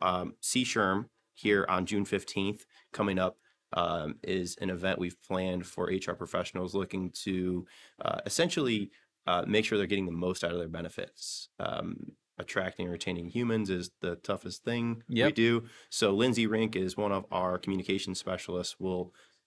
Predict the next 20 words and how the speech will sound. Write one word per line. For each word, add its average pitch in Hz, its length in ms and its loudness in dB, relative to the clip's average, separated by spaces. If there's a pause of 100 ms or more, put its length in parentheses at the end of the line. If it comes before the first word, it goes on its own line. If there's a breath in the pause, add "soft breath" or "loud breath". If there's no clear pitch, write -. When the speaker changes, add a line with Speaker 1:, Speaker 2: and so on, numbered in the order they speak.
(140)
Speaker 1:
help, 127 400 -2 (180)
uh, 87 440 -4 (500)
busy 117 240 4
H 113 160 4
R 104 100 2
pros 101 420 2 (580)
develop 101 500 6 (260)
that 92 160 4
strategy, 98 460 2
talking 98 460 0
points, 95 340 0
trends, 92 320 0
things 98 180 -2
that 98 80 0
are 92 40 0
going 92 300 0
on 90 200 2
that 87 80 -6
are 87 80 -4
relevant. 90 480 2